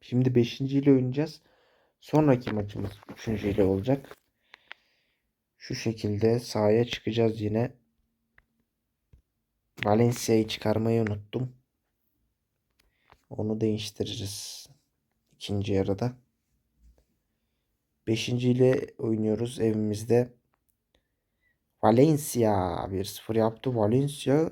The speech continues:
bir anda üç sıfırı yakaladık. Şu şekilde yapalım.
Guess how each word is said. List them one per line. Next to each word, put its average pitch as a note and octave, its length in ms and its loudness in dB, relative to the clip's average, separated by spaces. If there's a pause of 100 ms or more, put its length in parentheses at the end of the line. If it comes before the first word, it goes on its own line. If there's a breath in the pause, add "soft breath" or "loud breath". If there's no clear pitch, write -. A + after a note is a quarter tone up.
(100)
bir B2 100 2
anda A#2+ 240 0
üç C3+ 220 -6
sıfırı - 340 -2
yakaladık. A#2 800 -2 (1200 soft breath)
Şu - 180 -10
şekilde B2+ 440 2
yapalım. B2+ 560 0